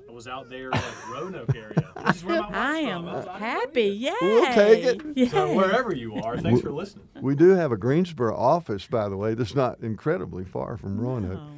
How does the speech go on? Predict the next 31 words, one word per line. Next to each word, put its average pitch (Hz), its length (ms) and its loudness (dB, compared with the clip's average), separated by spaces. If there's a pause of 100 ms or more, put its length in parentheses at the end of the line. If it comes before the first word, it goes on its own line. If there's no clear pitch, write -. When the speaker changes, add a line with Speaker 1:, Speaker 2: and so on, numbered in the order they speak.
(300)
Speaker 3:
And 123 120 0
we 123 80 4
also 120 320 2
have 113 160 -2
a 98 80 -6
beach 139 320 -4
office 90 420 -8
in 107 160 0
our, 104 240 -2
our 110 160 -4
headquarters 95 640 -4
in 90 140 -6
Raleigh. 95 340 -6 (140)
Speaker 2:
I'll 254 120 -4
be 320 120 -8
happy 247 260 -6
to 208 60 -6
meet 208 260 -8
you 196 60 -8
at - 80 -12
Smith 202 280 -8
Mountain 190 280 -10
Lake. 208 420 -14
Speaker 3:
Yeah, 151 300 6
Wanda 135 400 4
Speaker 2:
I - 20 4
love 127 40 4 (500)
Speaker 3:
loves 104 60 0
Speaker 2:
Smith 131 100 2
Speaker 3:
that. 120 220 0
Speaker 2:
Mountain. 110 240 -4